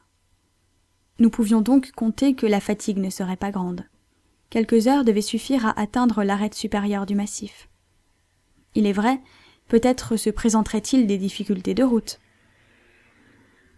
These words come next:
Précipices à franchir, obstacles à tourner,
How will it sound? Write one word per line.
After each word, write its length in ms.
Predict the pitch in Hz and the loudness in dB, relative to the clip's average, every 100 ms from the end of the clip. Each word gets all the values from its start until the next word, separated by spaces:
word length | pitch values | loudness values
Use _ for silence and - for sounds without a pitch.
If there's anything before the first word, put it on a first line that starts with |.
| _ - | _ -2
Précipices 500 | 233 - 214 220 208 | 0 2 0 0 0
à 60 | |
franchir, 680 | 202 262 254 208 190 - - _ | 0 0 0 -4 -10 -12 -20 _
obstacles 480 | 226 226 - 220 214 | -2 -2 0 -2 0
à 80 | 190 | -4
tourner, 480 | - 240 214 185 | -2 2 2 0